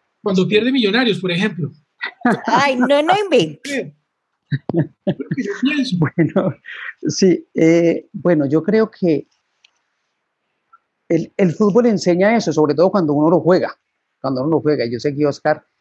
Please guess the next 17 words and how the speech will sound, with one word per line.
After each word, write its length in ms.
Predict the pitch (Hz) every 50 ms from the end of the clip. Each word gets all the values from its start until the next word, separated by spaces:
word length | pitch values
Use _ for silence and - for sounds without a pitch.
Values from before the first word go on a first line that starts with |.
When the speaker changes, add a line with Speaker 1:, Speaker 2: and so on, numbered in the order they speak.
| _ _ _ _ _ _ _
Speaker 3:
eh, 680 | 135 131 123 117 113 110 107 104 104 110 110 107 - -
Juan 160 | - 160 139 131
Martín 360 | 131 123 123 - 147 143 147
menos, 280 | 165 160 156 175 165
que 120 | - - 131
nos 120 | 127 117
dijo 240 | 117 123 113 143 147
que, 300 | - 147 127 120 113 117
pues, 140 | - 156 143
el 100 | 135 123
fútbol 460 | - 139 131 120 - 151 143 135 - _ _
focón, 440 | - 123 - - 165 180 190 180 - _ _ _ _
pero 300 | - 143 139 139 131 - -
Oscar 360 | 143 143 - - 170 143 -
sí. 260 | - 170 165 160 165 - _ _ _ _ _ _ _ _ _ _ _ _ _ _ _ _ _ _ _
Cuando 380 | - 175 175 170 170 160 175
uno 400 | 185 202 226 233 247 254 269 330